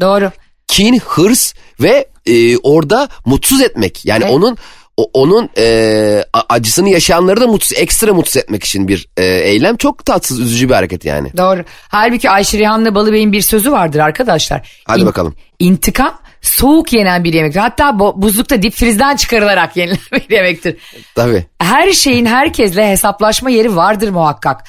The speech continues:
Speaker 1: Ama insanların cenazesi değildir bu da yani.
Speaker 2: <laughs> Aynen öyle. Ayşe'nin
Speaker 1: Ee,
Speaker 2: lafı.
Speaker 1: bunu diyorum. Ta-, benim lafım değil mi ama biliyorsun değil mi? İntikam
Speaker 2: Tabii, tabii.
Speaker 1: soğuk yenen bir yemektir. E, her yerde duvarlarda yazar Ayşe Rihanna Balıbey. <laughs>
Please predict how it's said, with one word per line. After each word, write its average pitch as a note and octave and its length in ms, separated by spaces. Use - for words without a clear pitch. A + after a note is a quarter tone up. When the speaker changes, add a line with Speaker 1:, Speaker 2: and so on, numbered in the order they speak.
Speaker 1:
Ama G#3 260
insanların F#3+ 640
cenazesi F3 640
değildir C4+ 420
bu C#3+ 80
da D3+ 60
yani. C3 360
Speaker 2:
<laughs> A3 100
Aynen D3 300
öyle. C3 240
Ayşe'nin F3 340
Speaker 1:
Ee, - 20
Speaker 2:
lafı. G2+ 240
Speaker 1:
bunu G3+ 280
diyorum. A#3+ 340
Ta-, C4 260
benim C4+ 200
lafım D4+ 220
değil F#4 120
mi D#4 60
ama G#3 180
biliyorsun A3+ 380
değil D4 120
mi? C4+ 60
İntikam A3 260
Speaker 2:
Tabii, G#3+ 100
tabii. A3 140
Speaker 1:
soğuk - 120
yenen A3+ 260
bir A#3 60
yemektir. A3 380
E, F#3 100
her A#3+ 180
yerde A#3+ 260
duvarlarda G#3+ 460
yazar G#3+ 220
Ayşe F3 280
Rihanna D#3 280
Balıbey. D3+ 340
<laughs> - 60